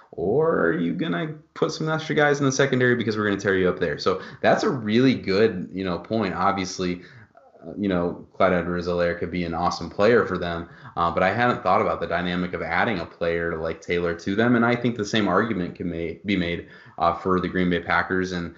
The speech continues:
the way that they've handled the running back situation and adding a bigger back this year as well. So, I mean, it is interesting to think about that. I don't think we have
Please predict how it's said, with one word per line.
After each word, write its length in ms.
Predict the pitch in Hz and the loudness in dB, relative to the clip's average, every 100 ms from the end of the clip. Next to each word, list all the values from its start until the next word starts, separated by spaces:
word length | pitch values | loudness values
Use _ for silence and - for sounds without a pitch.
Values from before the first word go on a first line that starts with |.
| - - | -12 -2
the 80 | |
way 120 | 90 87 | 0 0
that 120 | 82 | 0
they've 200 | 87 98 | 2 2
handled 300 | 98 87 85 | 0 -2 -2
the 80 | 85 | -2
running 240 | 87 87 | -2 0
back 200 | 87 85 | -2 -2
situation 540 | - 90 92 90 92 87 | -4 -4 -2 -2 -2 -4
and 120 | 85 | -2
adding 300 | 85 85 85 | 0 0 -2
a 40 | |
bigger 280 | 82 87 87 | -4 -4 -2
back 300 | 87 85 - | 2 2 0
this 220 | 90 - | -6 -6
year 160 | 87 85 | -4 -4
as 100 | 82 | -4
well. 300 | 90 90 85 | 2 4 4
So, 320 | - 95 92 - - - | 2 2 2 -2 -14 -2
I 100 | 98 | 2
mean, 140 | 107 | 4
it 160 | 113 113 | 4 6
is 200 | 131 123 | 4 4
interesting 600 | 113 110 110 - 101 95 | 0 0 -2 0 0 0
to 140 | 101 | -2
think 420 | 92 - 151 151 | -4 -4 0 2
about 300 | 101 87 80 | 2 2 2
that. 100 | 101 | 2
I 40 | 104 | 2
don't 200 | 104 - | 0 -2
think 160 | 98 95 | -6 -4
we 120 | 90 | -2
have 400 | 92 90 87 | 0 2 0